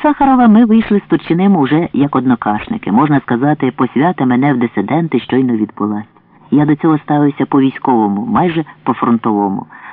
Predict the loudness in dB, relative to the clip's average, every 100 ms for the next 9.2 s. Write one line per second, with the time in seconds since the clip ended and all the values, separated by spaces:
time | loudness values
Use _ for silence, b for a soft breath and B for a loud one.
0 | B -2 0 -2 -2 -4 -8 -4 -2 0
1 | 0 2 2 2 -2 -2 -4 B B B
2 | -6 -2 -2 -2 -4 -4 -4 -6 -8 -8
3 | -12 _ _ -2 -2 0 -2 -2 -6 _
4 | _ _ _ -6 -2 0 2 2 0 -2
5 | -2 -4 -2 0 -2 -4 -2 -2 0 -4
6 | -2 -2 -4 -14 B B B B -4 0
7 | 0 2 0 2 -2 0 0 2 0 0
8 | -2 0 0 0 0 0 0 0 -2 -6
9 | -6 -8